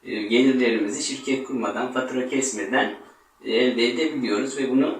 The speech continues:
yasal bir şekilde yapabiliyoruz. Devlet, e, bu sosyal medya içerik üreticisi istisna belgesini almanız kaydıyla ve dediğim gibi bu firma onaylı bir firma olması gerekiyor.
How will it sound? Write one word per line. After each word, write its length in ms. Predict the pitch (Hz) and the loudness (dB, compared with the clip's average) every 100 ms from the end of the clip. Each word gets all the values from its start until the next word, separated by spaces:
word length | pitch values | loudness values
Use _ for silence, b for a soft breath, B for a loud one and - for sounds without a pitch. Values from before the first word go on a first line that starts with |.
| 131 | -2
yasal 420 | 127 127 143 123 | 0 4 4 4
bir 60 | |
şekilde 400 | - 107 - 98 | 0 -4 -6 -6
yapabiliyoruz. 960 | 101 101 117 87 87 87 - - - - | -4 -4 -4 -6 -6 -4 -4 -6 -8 -10
Devlet, 800 | 113 107 127 135 - - - - 113 | -12 -2 2 2 0 -2 -4 -8 -6
e, 180 | 107 113 | -4 -4
bu 180 | 156 - - | -4 -6 -10
sosyal 580 | - - - 147 - 135 - | -8 -6 0 2 0 -2 -6
medya 340 | 123 113 127 | -4 -2 -2
içerik 400 | 135 - 123 - | -2 -4 -6 -8
üreticisi 580 | 127 117 113 123 117 117 | -4 -4 -4 -8 -6 -4
istisna 580 | - - - 131 139 127 | -4 -2 -2 0 2 2
belgesini 640 | 113 104 107 107 113 - - B B B B - | 0 -2 -2 -2 0 -2 -6 B B B B -2
almanız 540 | 123 127 135 - - | 2 4 4 2 2
kaydıyla 680 | 120 117 117 131 110 123 120 | 4 4 4 2 2 -2 -2
ve 100 | 120 | -2
dediğim 400 | 117 117 127 113 | 0 0 0 0
gibi 240 | 104 107 | -4 -6
bu 40 | |
firma 420 | 113 120 117 110 110 | -4 -4 -2 -2 -2
onaylı 420 | 113 113 117 123 | -2 0 0 0
bir 120 | 110 | -4
firma 320 | 117 104 98 | -6 -8 -6
olması 360 | 95 90 - 107 | -8 -8 -8 -6
gerekiyor. 420 | 95 92 - - | -6 -6 -6 -6